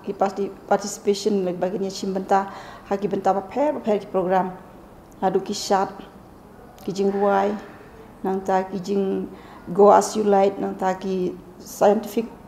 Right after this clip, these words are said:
papers, uh, presentation jong ki ba syai le man usnem kat kum ka team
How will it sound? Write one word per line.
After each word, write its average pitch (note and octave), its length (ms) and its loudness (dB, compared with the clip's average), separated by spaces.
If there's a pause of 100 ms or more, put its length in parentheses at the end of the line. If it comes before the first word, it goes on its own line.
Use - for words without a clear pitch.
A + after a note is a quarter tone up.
(400)
papers, G3+ 480 2
uh, F#3+ 260 4
presentation G#3 640 -2
jong G3 160 -4
ki C4 300 0
ba F#3 120 -2
syai - 220 -2
le F#3+ 160 2
man F#3 160 -2
usnem A#3 380 -2 (320)
kat F#3+ 160 0
kum F#3 160 2
ka F#3+ 80 2
team G#3+ 480 2